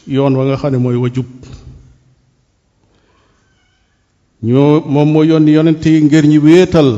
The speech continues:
sunu Boroom tabaaraka wa taala ci jaamu ko moom dong, bañ koo booleeg dara. Moo tax sunu Boroom tabaaraka wa taala ne, "ولقد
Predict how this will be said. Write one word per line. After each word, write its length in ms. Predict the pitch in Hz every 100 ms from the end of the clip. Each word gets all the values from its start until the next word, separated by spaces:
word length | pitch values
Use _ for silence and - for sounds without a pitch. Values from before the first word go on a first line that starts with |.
| 107 - - -
sunu 260 | - - 139
Boroom 280 | 131 131 123
tabaaraka 460 | 123 120 123 123 123
wa 60 |
taala 340 | 120 117 113 113
ci 140 | 123
jaamu 300 | 120 113 113
ko 120 | 113 113
moom 220 | 117 101
dong, 220 | 110 107
bañ 160 | 110 110
koo 160 | 120
booleeg 280 | 107 110 107 -
dara. 200 | 117 104 - _ _ _ _ _ _ _ _ _ _ _
Moo 100 | 120
tax 140 | 117 -
sunu 160 | 120 113
Boroom 240 | 123 117
tabaaraka 380 | 120 113 113 110
wa 60 | 113
taala 340 | 113 120 123
ne, 140 | 135 127 - - - _ _ _ _ _ _
"ولقد 380 | 120 120 123 131